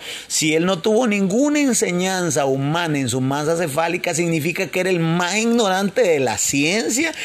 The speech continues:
o de lo que, do-, del, de, de los estudios científicos que nosotros tenemos en sentido profesionales.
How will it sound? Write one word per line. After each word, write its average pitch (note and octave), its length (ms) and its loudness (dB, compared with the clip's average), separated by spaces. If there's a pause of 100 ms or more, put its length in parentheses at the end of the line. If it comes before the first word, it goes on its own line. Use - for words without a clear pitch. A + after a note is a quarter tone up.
(140)
o C3+ 140 0
de C3+ 100 2
lo A#2+ 300 0
que, A#2+ 260 -2
do-, B2 200 -2
del, C3 280 -2
de, B2 160 -2 (280)
de C#3 160 -2
los B2+ 140 -2
estudios D3+ 440 0
científicos D3 580 -2
que C3+ 100 -2
nosotros A#2 460 -4
tenemos B2+ 380 -4
en G#2+ 60 -4
sentido G#2+ 420 -2
profesionales. F2 1000 -8